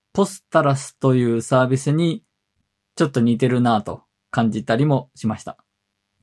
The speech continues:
静かなインターネットというネーミングもいいですし、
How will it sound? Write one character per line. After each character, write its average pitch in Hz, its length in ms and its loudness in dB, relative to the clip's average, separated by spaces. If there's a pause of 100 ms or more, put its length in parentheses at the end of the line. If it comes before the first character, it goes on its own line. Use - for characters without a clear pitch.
(880)
静 214 380 0
か 233 120 2
な 185 240 2
イ 170 120 -2
ン 170 60 -4
タ 170 140 4
ー 170 60 6
ネ 165 140 2
ッ 143 60 -8
ト 131 200 -4
と 123 140 0
い 123 100 0
う 127 240 2
ネ 147 160 2
ー 165 40 0
ミ 160 180 0
ン 151 40 0
グ 143 80 2
も 139 320 2 (280)
い 135 120 4
い - 20 6
で 107 120 2
す 101 160 -8
し、 135 360 0